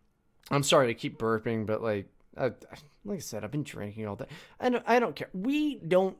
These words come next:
care about you as, like, people unless you buy shirts. You should buy shirts.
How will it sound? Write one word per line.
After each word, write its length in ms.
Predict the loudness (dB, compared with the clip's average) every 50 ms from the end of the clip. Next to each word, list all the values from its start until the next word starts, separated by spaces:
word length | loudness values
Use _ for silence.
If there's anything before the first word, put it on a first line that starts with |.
| -16 -18
care 400 | -14 -8 -4 -4 -2 -2 -2 -2
about 460 | -4 -6 -8 -6 -4 -4 -4 -4 -6
you 500 | -8 -12 -10 -8 -8 -8 -8 -10 -12 -12 -8
as, 360 | -6 -6 -6 -6 -6 -10 -12 -14 _ _ _ _ _ _ _ -6
like, 220 | -4 -4 -4 -4 -8 _ _ _ _ -12
people 480 | -10 -10 -8 -6 -4 -2 -2 -2 -4 -4
unless 280 | -2 0 0 0 0 0
you 240 | 0 0 0 -2 -4 -10 _ _ _ 2
buy 180 | 2 2 2
shirts. 680 | 0 -2 -4 -4 -2 -2 -4 -4 -6 -8 -10 -10 -10 -14 _ _ _ _ _ -8
You 80 | -6
should 180 | -4 -2 0 2
buy 180 | 2 2 2
shirts. 480 | 0 -4 -6 -6 -6 -6 -6 -10 -14